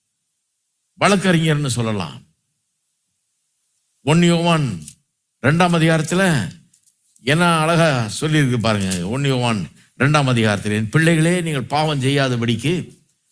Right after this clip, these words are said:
ஒண்ணாம் வசனம், "இவைகளை உங்களுக்கு எழுதுகிறேன்." நீங்கள் பாவம் செய்யாதபடிக்கு எழுதுகிறேன்றார். ஒருவன் பாவம் செய்வானானால் நீதிபரராய் இருக்கிற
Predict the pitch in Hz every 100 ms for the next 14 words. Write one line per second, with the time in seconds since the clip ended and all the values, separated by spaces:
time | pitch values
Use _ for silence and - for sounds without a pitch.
0 | _ 113 131 117 87 87 73 - _ _
1 | _ _ _ 127 165 185 170 147 143 120
2 | 139 135 117 92 82 120 104 156 226 180
3 | 151 202 220 196 180 170 160 151 135 113
4 | 98 76 - _ _ _ _ _ 143 156
5 | 131 123 175 240 254 247 247 247 226 170
6 | 139 113 110 - _ _ _ _ _ _
7 | _ - 117 196 180 160 156 151 147 139
8 | 123 120 110 127 180